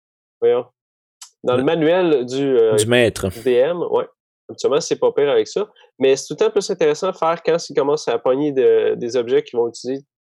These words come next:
Speaker 1: euh, tout le temps, si on veut, comme soit une armure ou une épée. Faire que ça soit une espèce d'événement qui se passe, parce que dans ta,
Speaker 2: Mhm.
Speaker 1: la psychologie d'un joueur, quand tu pognes, euh, du stock magique, que tu dis, « OK, on est des vrais aventuriers. » On est pas
Speaker 2: Ah
Speaker 1: juste
Speaker 2: ouais,
Speaker 1: des
Speaker 2: c'est
Speaker 1: gars
Speaker 2: comme là,
Speaker 1: qui
Speaker 2: la
Speaker 1: essayent de
Speaker 2: coche,
Speaker 1: faire
Speaker 2: là.
Speaker 1: des,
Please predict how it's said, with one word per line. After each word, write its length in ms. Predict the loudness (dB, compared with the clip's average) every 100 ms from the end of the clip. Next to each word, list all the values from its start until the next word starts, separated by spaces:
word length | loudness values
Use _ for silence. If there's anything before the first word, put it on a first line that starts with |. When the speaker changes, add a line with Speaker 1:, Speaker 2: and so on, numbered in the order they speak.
| _ -12
Speaker 1:
euh, 60 | -10 -12 -18 _ _ _
tout 120 | -20 -4
le 100 | -4
temps, 80 | -2
si 120 | -4
on 60 |
veut, 140 | -4 -2
comme 220 | -4 -6 -12 _
soit 200 | _ -4
une 80 | -2
armure 400 | -4 0 0 0
ou 100 | -2
une 80 | -4
épée. 380 | -4 -4 -6 -8 _ _
Faire 80 | -8
que 60 | -6
ça 80 | -6
soit 160 | -2
une 60 | -4
espèce 300 | -2 -4 -2
d'événement 540 | -4 -2 -2 -2 -4
qui 120 | -4 -4
se 40 |
passe, 220 | -6 -4
parce 160 | -8 -10
que 80 | -6
dans 300 | -2 -2 -2 -4 -4
ta, 160 | -2
Speaker 2:
Mhm. 160 | -4 -2
Speaker 1:
la 100 | -4
psychologie 520 | -2 -2 -2 -2 -8
d'un 200 | -2 -2
joueur, 560 | -2 -2 0 0 -4 -8 _ _ _ _ -6
quand 80 | -6
tu 120 | -2
pognes, 240 | 0 0 -4 -20 _ -12 -2
euh, 160 | 0 0
du 80 |
stock 220 | -2 -4 0
magique, 380 | 0 0 -2
que 60 | -4
tu 180 | -10 -4
dis, « 80 | -4
OK, 200 | -2 -2
on 160 | -2 -6
est 80 |
des 140 | -8 -10
vrais 420 | -6 -2 0 -2
aventuriers. » 500 | -2 -4 -4 -4 -4
On 40 | -2
est 60 |
pas 80 | 2
Speaker 2:
Ah 140 | 4
Speaker 1:
juste 120 | 4 4
Speaker 2:
ouais, 60 |
Speaker 1:
des 60 | 0
Speaker 2:
c'est 160 | -4 0
Speaker 1:
gars 100 | 0
Speaker 2:
comme 100 | 2
là, 80 | 2
Speaker 1:
qui 60 |
Speaker 2:
la 60 | 2
Speaker 1:
essayent 120 | 2
de 20 |
Speaker 2:
coche, 180 | 0 0
Speaker 1:
faire 120 | 0
Speaker 2:
là. 60 | -2
Speaker 1:
des, 180 | -4